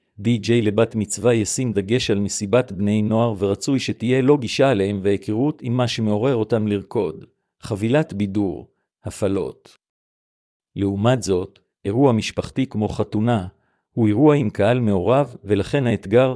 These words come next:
הוא לגשר על פער הגילאים ולהביא את כולם לרחבת הריקודים. שש דברים שחשוב לתאם מראש. כסף,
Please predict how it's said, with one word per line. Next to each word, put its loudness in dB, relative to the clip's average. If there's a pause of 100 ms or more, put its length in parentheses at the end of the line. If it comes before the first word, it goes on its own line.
(120)
הוא 0
לגשר 0
על 2
פער 2
הגילאים 0
ולהביא 2
את -4
כולם 2
לרחבת -2
הריקודים. -6 (960)
שש -2
דברים 0
שחשוב -2
לתאם -2
מראש. -6 (1000)
כסף, -6